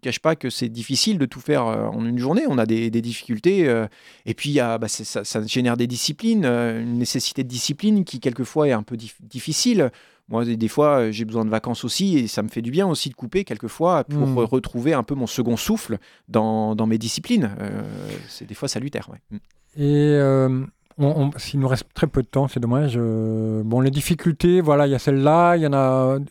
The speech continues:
Speaker 2: d'un point de vue administratif, tout ça, comptabilité, c'est pas, c'est pas une difficulté pour vous, j'imagine. Enfin, je sais pas.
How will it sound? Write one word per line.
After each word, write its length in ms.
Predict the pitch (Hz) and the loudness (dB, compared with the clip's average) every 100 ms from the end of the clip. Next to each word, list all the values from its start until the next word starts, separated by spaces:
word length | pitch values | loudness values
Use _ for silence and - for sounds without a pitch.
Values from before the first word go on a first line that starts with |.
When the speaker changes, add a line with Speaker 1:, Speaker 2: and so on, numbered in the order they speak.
| 151 147 _ _ - | -10 -12 _ _ -2
Speaker 2:
d'un 80 | 151 | 2
point 140 | 165 | 4
de 40 | 165 | 4
vue 60 | |
administratif, 640 | 165 156 151 147 139 185 180 | 4 2 2 0 0 0 -2
tout 140 | 139 | -4
ça, 200 | - 147 | 2 2
comptabilité, 760 | - 131 131 127 123 117 156 165 | 2 0 0 0 -2 2 2 2
c'est 100 | 110 | 0
pas, 440 | - 127 120 117 | 0 2 0 -4
c'est 100 | 101 | -6
pas 120 | - 123 | -4 -2
une 80 | |
difficulté 480 | 120 - 120 131 170 | -2 -4 -6 -2 0
pour 140 | 143 117 | 0 -4
vous, 280 | 131 160 | -4 -4
j'imagine. 420 | 135 117 113 135 147 | -4 -4 -4 -4 -6
Enfin, 140 | 120 104 | -4 -4
je 40 | |
sais 100 | - | -6
pas. 180 | - 139 | -10 -12